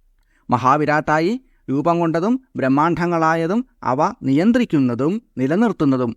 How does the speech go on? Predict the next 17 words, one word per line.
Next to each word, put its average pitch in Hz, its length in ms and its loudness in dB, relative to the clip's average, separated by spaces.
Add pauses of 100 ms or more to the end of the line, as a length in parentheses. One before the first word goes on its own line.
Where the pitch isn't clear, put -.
ഒടുവിൽ 139 320 0
സംഹരിച്ചുകൊണ്ട് 135 880 -2 (340)
തന്നിൽ 170 520 0
തന്നെ 147 160 2
ലയിപ്പിക്കുന്നതും 143 760 0 (180)
ലളിതാംബികയായിട്ടുള്ള 131 920 0
പരാശക്തി 143 500 -2
ആയതുകൊണ്ട് 139 640 0 (340)
ബ്രഹ്മാണ്ഡങ്ങളുടെ 147 840 0
നാ-, 123 280 -2
നായികയായിട്ട് 139 840 0 (240)
ഈ 147 240 0 (180)
നാമത്തിൽ 135 560 0 (540)
പ്രകീർത്തിച്ചിരിക്കുന്നു. 127 1000 0 (220)
ഓം 131 760 0
ലക്ഷകോട്യണ്ഡനായികായൈ 131 2500 -2 (120)
നമഃ. 127 380 0